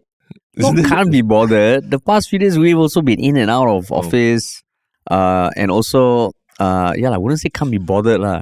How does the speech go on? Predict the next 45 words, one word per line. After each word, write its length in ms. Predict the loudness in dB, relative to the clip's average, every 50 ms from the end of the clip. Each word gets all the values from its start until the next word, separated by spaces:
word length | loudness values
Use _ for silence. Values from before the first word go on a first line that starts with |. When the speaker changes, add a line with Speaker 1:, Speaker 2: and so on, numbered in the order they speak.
| -8 -6
Speaker 1:
I 60 | -4
mean, 160 | -2 0 0
the 100 | 0 0 0
reality 600 | 0 0 0 0 0 -2 -2 -4 -6 -8 -8 -8
is 300 | -8 -8 -8 -10 -10 -10 -6
that, 360 | -6 -4 -4 -4 -6 -8 -8 -6
yeah, 120 | -4 -2
lah, 180 | -2 -2 -4 -6
I 80 | -10 -8
think 380 | -6 -4 -4 -4 -4 -6 -8 _ _
everyone, 580 | -4 -2 0 0 0 0 0 0 -2 -4 -4 -6 -10 -10 -6
there 100 | -4 -4
was 120 | -4 -2 -4
this 380 | -4 -4 -4 -6 -10 -12 -16 _ _ _ _ _ _ _ _ -8
build 260 | -4 -2 0 0 0 -2
up 160 | -4 -6 _
towards 260 | -8 -6 -6 -6 -8 -10
Shanti 340 | -8 -8 -8 -10 -12 -12
Pereira's 420 | -8 -8 -6 -6 -6 -8 -8 -10 -12
race. 380 | -12 -10 -10 -10 -12 -16 -20 _ _
Speaker 2:
Yeah. 280 | -2 -2 0 0 -2 -4 -8 -12
Speaker 1:
And 240 | -12 -10 -8 -6 -4
now 200 | -2 -2 -2 -2 -2
that 160 | -4 -10 -12 _ -16 -12
we've, 260 | -12 -12 -12 -14 -20 _ _ _ -20 _
we've 200 | -16 -14 -14 -14
sort 300 | -16 -12 -6 -6 -6 -6
of 80 | -6 -10
crossed 320 | -8 -6 -6 -6 -6 -8
that 140 | -12 -12 -12
hump, 300 | -8 -8 -8 -8 -8 -12
lah, 120 | -14 -14 -12
right? 220 | -10 -10 -10 -8
Speaker 2:
Mm. 340 | -4 -4 -2 -2 -2 -4 -8 -14 _ _ _ _
Speaker 1:
Uh, 540 | -20 -16 -12 -10 -10 -10 -10 -10 -12 -12 -14 -12
all 520 | -8 -6 -2 -2 0 0 -2 -2 -4 -4
the 280 | -4 -6 -8 -8 -10 -12
politicians 600 | -10 -6 -6 -6 -4 -6 -8 -8 -6 -6 -6 -6
have 120 | -6 -10 -8
come 180 | -8 -6 -4
out 120 | -4 -4 -4
with 80 | -6
their 80 | -10 -10
congratulation, 760 | -10 -10 -10 -8 -8 -8 -8 -8 -6 -6 -6 -6 -6 -10 -14 _ _
Speaker 2:
The 60 | -16